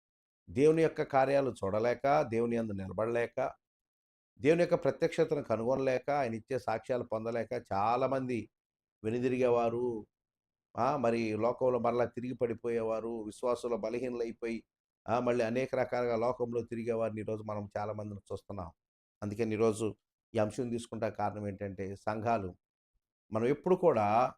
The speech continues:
మన ఆత్మీయ స్థితిలో కానీ, మరి ఏ స్థితిలో కానీ బలహీనంగా ఉంటే అప్పుడే మన బలవంతులు అవ్వాలి. ఆ బలవంతులు అయితేనే దేవుడు మన పక్షాన కార్యాలు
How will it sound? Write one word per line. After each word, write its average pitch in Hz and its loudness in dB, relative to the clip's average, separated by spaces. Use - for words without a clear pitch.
మన 110 -2
ఆత్మీయ 120 -4
స్థితిలో 127 -4
కానీ, 143 2
మరి 98 -4
ఏ 151 2
స్థితిలో 170 2
కానీ 110 0
బలహీనంగా 127 0
ఉంటే 127 0
అప్పుడే 139 0
మన 147 2
బలవంతులు 127 0
అవ్వాలి. 117 0
ఆ 107 -2
బలవంతులు 143 2
అయితేనే 170 0
దేవుడు 160 4
మన 156 0
పక్షాన 151 -4
కార్యాలు 143 -4